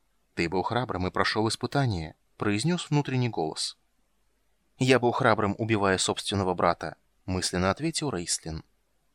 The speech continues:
Парсалиан и Антимода смогли презирать его за это, но презрению было далеко до того океана ненависти, которую Рейслин испытывал сам к себе. Горькая ненависть жгла его всегда, где бы маг ни оказался. Самоистязание стало второй тенью.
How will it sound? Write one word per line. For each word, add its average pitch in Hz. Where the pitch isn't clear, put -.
Парсалиан 104
и 101
Антимода 107
смогли 117
презирать 143
его 87
за 90
это, 85
но 208
презрению 165
было 156
далеко 147
до 92
того 87
океана 92
ненависти, 104
которую 110
Рейслин 165
испытывал 135
сам 117
к -
себе. 85
Горькая 92
ненависть 95
жгла 98
его 107
всегда, 156
где 147
бы 147
маг 143
ни 131
оказался. 101
Самоистязание 160
стало 139
второй 120
тенью. 85